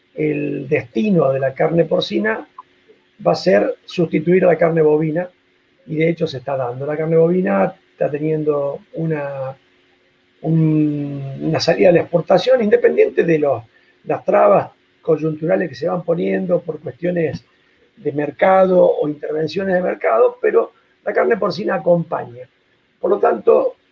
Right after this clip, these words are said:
el precio de la carne porcina, lo lógico es lo que está pasando en estos últimos años, que siempre esté por debajo de la carne vacuna.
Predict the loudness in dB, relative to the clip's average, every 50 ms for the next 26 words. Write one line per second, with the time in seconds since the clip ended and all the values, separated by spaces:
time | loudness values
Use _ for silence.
0 | _ _ -4 -4 -4 0 4 4 6 4 4 2 0 0 2 2 2 0 0 -2
1 | -2 -2 -4 -4 -4 -4 -4 -6 -4 -4 -4 -6 -6 -8 _ _ _ _ -20 _
2 | _ _ _ _ _ _ _ _ _ -6 -4 -2 2 4 4 4 4 2 -2 -8
3 | -8 -6 -6 -4 -2 -4 -4 -6 -8 -12 -12 -10 -8 -6 -8 -6 -6 -6 -8 -6
4 | -6 -6 -6 -6 -4 -2 -2 -2 -2 -4 -6 -6 -4 -4 -2 -2 -2 -2 -4 -6
5 | -8 -10 -8 -6 -6 -4 -4 -4 -6 -8 -8 -10 -8 -8 -6 -4 -2 -2 -2 -2
6 | -2 -6 -8 -6 -6 -6 -4 -2 -2 -2 -2 0 -2 -2 -2 -4 -6